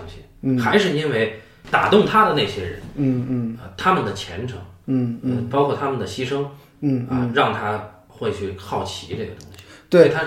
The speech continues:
Speaker 1: 自身是一个
Speaker 2: 就是你，你，就是你刚才讲的那个巴拉巴不是造那个吐水女孩的时候吗？
Speaker 1: 嗯。嗯。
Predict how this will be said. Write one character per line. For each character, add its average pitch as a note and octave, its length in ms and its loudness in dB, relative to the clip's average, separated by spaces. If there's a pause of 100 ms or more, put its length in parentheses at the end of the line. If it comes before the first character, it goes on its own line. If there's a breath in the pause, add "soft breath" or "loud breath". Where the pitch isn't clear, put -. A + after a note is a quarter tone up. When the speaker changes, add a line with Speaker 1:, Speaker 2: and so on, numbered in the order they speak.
Speaker 1:
自 D3+ 160 -2
身 - 200 -4
是 A#2 120 -4
一 F#2+ 100 -4
个 G2 80 -4
Speaker 2:
就 A3+ 160 8
是 A3+ 120 12
你， F#3 120 8
你， F3 200 0
就 A3 120 4
是 G#3+ 60 8
你 E3+ 80 8
刚 G#3 180 10
才 A#3 100 8
讲 D#3 180 4
的 D3+ 60 0
那 F#3+ 100 6
个 F3 80 8
巴 F3+ 120 6
拉 F#3 80 8
巴 F#3 120 8
不 F3+ 120 4
是 G3+ 120 6
造 G3 260 6
那 E3+ 140 6
个 D#3 180 6
吐 - 180 -4
水 F3 120 4
女 E3 80 4
孩 G2 260 -4
的 D3 80 0
时 - 100 -4
候 A2 120 -8
吗？ F#2+ 160 -6
Speaker 1:
嗯。 F2+ 60 -6
嗯。 F2 40 -10